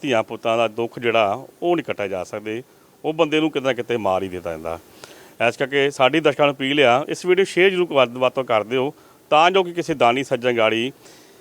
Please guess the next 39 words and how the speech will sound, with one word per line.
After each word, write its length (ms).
ਇਹ 80
ਵੀਡੀਓ 240
ਪਹੁੰਚ 260
ਸਕੇ 340
ਤੇ 60
ਪਰਿਵਾਰ 380
ਦੀ 160
ਮਦਦ 320
ਹੋ 160
ਸਕੇ। 340
ਬਾਕੀ 200
ਸਾਡੀ, 260
ਸਾਡੀ 400
ਅਪੀਲ 400
ਆ 60
ਖਾਸ 240
ਕਰਕੇ 180
ਦਾਨੀ 220
ਸੱਜਣਾਂ 340
ਨੂੰ, 160
ਜੇਕਰ 320
ਕੋਈ 140
ਮਦਦ 460
ਸਿੱਧੇ 320
ਤੌਰ 220
'ਤੇ 140
ਆ 100
ਕੇ 120
ਪਰਿਵਾਰ 360
ਨਾਲ 120
ਮਦਦ 200
ਕਰ 180
ਸਕਦਾ, 420
ਅੰਮ੍ਰਿਤਸਰ 380
ਤੋਂ 420
ਰਾਣੀਆਂ 340
ਬਾਰਡਰ 320
ਲਾਗੇ 240
ਪਿੰਡ 320